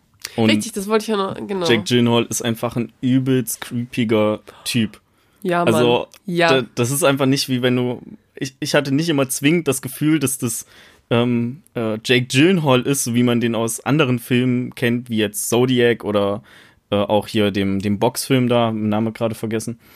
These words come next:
Speaker 1: Sondern das ist einfach ein, ein schmieriger, creepiger Typ, den du nicht unbedingt über den Weg laufen möchtest.
Speaker 2: Ich hatte auch immer das Gefühl, das habe ich auch aufgeschrieben, dass der einfach so aussieht, als ob der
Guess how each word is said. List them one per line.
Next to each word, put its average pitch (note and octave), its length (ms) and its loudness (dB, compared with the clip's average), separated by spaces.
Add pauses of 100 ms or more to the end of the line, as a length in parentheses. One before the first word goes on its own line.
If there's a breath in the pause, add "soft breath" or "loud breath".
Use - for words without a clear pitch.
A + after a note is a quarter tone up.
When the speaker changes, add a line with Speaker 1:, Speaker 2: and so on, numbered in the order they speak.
(400 soft breath)
Speaker 1:
Sondern A#2+ 400 2
das B2+ 140 0
ist C3 140 -2
einfach C3+ 320 0
ein, A#2+ 260 0
ein B2 120 2
schmieriger, D#3 680 2
creepiger C#3+ 520 0
Typ, C3+ 340 0
den A#2 160 4
du A#2 180 0
nicht C3+ 320 2
unbedingt B2+ 300 2
über A#2 120 2
den A2 100 2
Weg A2 120 -2
laufen F2+ 220 -6
möchtest. - 340 -12
Speaker 2:
Ich - 60 -6
hatte A#3 180 0
auch G3+ 80 -2
immer A#3+ 200 -2
das A3 180 -2
Gefühl, A3 160 -4
das G3+ 100 -2
habe G#3+ 140 0
ich G3 60 2
auch F#3 80 -4
aufgeschrieben, G3 640 -2 (480 soft breath)
dass G3+ 120 -6
der A#3 100 2
einfach A#3 160 -2
so - 140 -6
aussieht, A#3 300 2
als G3 120 0
ob A3 120 -6
der F#3+ 300 4